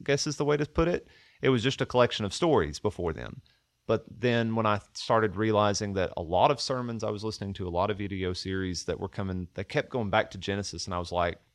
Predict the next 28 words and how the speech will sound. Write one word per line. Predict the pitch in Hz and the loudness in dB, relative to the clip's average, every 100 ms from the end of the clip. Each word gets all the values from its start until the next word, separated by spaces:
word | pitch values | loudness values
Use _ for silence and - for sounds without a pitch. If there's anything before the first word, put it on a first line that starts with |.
| _ | _
"Why | 104 | -2
do | 160 | -2
they | 185 | -2
keep | - 143 131 - _ 110 | -4 -6 -8 -12 _ -2
building | 110 117 117 98 | 0 2 2 2
off | 101 - | 0 -2
of | 80 | 2
this | 104 101 - | 2 2 -2
if | 92 | -6
it's | 95 | -8
just | - - | -8 -8
a | 87 | -4
bunch | 90 87 | -4 -4
of | |
stories?" | - - 78 71 - - _ _ _ _ - _ _ | -8 -8 -8 -8 -10 -14 _ _ _ _ -20 _ _
Um, | 101 92 80 76 78 - _ | 0 2 0 -6 -10 -16 _
so | - 110 | -2 0
maybe | 101 110 123 131 | 2 2 2 2
that's | 123 117 - | 2 2 0
something | 127 113 120 | -2 0 0
to | 107 | 0
be | 90 104 | 0 0
aware | 85 90 113 | 0 2 4
of. | 151 180 170 - | 4 2 -4 -10
If | 110 | -6
you | 123 | -6
start | - 139 - | 2 2 4
catching | 131 127 143 131 123 | 2 2 2 0 -2